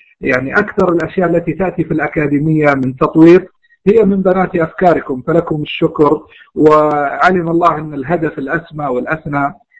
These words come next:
الذي نقصده من هذه الأكاديمية هو أن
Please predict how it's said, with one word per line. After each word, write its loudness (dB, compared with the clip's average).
الذي 0
نقصده 2
من -2
هذه 2
الأكاديمية 0
هو 4
أن 0